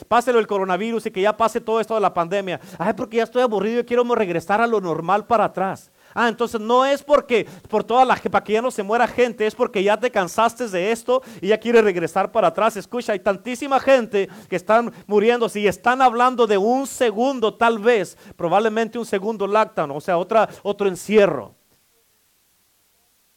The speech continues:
Amén. So, hay muchas cosas que tú tienes que entender y tienes que parar de, tenemos que parar de ser tan inmaduros y, y, y de que queremos nuestras propias cosas o de que,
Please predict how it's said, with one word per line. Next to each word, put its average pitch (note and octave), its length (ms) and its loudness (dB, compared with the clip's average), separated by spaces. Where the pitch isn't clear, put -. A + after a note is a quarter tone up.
Amén. G#3 480 -4
So, - 120 -4
hay A3+ 40 -6
muchas C#4 280 -4
cosas D4 380 -2
que A3+ 100 -6
tú A#3 140 -12
tienes B3+ 260 -6
que - 100 -6
entender A3+ 440 -2
y A3+ 40 -4
tienes B3 300 -6
que B3 260 0
parar G#3+ 540 6
de, F3+ 300 2
tenemos A#3 320 0
que C#4 140 -2
parar B3 380 4
de A#3 100 2
ser A#3+ 260 0
tan G#3+ 320 0
inmaduros G3 920 0
y, F3+ 160 -6
y, G3 300 -4
y - 20 0
de F3+ 140 -2
que F3+ 160 -6
queremos A#3+ 400 2
nuestras G#3 280 -6
propias A3 380 -4
cosas A3 400 -2
o F#3 80 -4
de E3+ 100 -6
que, D#3+ 200 -6